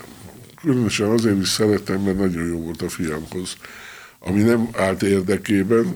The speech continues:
amikor a fiam a kisfilmjeit elkezdte csinálni, akkor fölfedezte magának és segít, és az el-,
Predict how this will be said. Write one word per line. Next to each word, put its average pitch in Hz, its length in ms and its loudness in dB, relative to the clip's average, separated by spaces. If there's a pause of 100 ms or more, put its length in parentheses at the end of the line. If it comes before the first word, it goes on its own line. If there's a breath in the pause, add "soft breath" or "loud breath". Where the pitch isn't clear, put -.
amikor 95 260 -6
a 87 40 -4
fiam 98 340 0
a 92 80 -2
kisfilmjeit 87 880 -2
elkezdte 92 500 -2
csinálni, 107 580 0 (720 loud breath)
akkor 90 420 -2 (260)
fölfedezte 107 760 2
magának 98 520 0
és 90 200 -2
segít, 92 360 -2
és 95 140 -2
az 101 220 -2
el-, 110 220 2